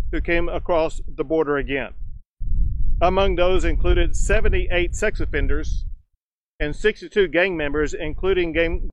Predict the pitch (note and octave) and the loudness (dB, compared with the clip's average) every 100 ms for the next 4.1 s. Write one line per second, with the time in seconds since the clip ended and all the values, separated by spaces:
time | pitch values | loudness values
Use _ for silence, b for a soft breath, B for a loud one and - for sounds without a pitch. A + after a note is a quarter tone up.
0 | - E3+ E3 - D#3+ - - - - - | -6 -6 -6 -6 -8 -8 -8 -8 -6 -2
1 | - E3+ F#3 E3+ D#3+ - D#3 D3 D3+ A2 | 0 0 0 -2 -2 0 -2 -2 -6 -6
2 | F#2 - - - - - - - - - | -4 -2 -2 -2 -4 -8 -8 -8 -10 -14
3 | _ _ _ D3+ D#3 A3+ G#3 D#3 - - | _ _ _ -2 2 4 2 0 -6 -18
4 | - | -20